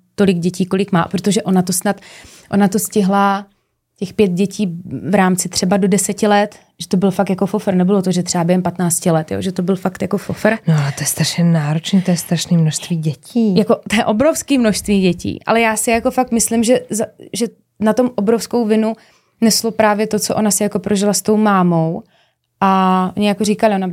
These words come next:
Speaker 1: byla jako rodinný typ, ona jako strašně chtěla ty děti a teď ona evidentně neměla štěstí na ty chlapy a je to takový to, že si asi říkáš,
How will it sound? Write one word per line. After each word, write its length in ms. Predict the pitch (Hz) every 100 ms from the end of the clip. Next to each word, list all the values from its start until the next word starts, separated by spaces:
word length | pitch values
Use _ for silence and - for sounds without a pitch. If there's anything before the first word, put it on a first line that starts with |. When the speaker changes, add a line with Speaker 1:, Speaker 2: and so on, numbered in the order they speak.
| 185
Speaker 1:
byla 180 | - 196
jako 160 | 185 196
rodinný 300 | 190 202 196
typ, 280 | 196 196 185
ona 120 | 190
jako 160 | 185
strašně 300 | 180 185 185
chtěla 240 | 180 196 190
ty 100 | 196
děti 300 | 196 196 208
a 60 |
teď 240 | 196 208 - - -
ona 140 | - -
evidentně 380 | 208 214 202 208
neměla 320 | 202 196 190
štěstí 380 | - 196 - 196
na 100 | 190
ty 100 | 208
chlapy 380 | 196 175 196
a 80 | -
je 80 | 202
to 100 | 208
takový 300 | 196 190 196
to, 100 | 185
že 120 | 180
si 140 | - -
asi 220 | - 202
říkáš, 440 | 185 185 190 185